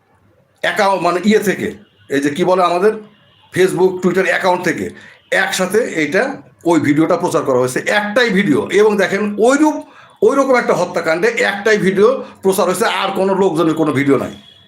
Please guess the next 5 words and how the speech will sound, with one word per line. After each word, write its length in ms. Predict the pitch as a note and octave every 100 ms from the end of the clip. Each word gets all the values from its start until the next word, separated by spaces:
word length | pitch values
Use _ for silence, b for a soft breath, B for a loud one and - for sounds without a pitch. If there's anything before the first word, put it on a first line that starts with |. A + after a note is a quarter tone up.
| _ _ _ B B
এবং 300 | - G3+ G#3
দুই 160 | G#3 A#3
দিন 400 | G#3 C4 C#4 - -
এই 200 | E3 G#3
ভিডিওটা 560 | D#3 F3+ G3 G#3+ C#4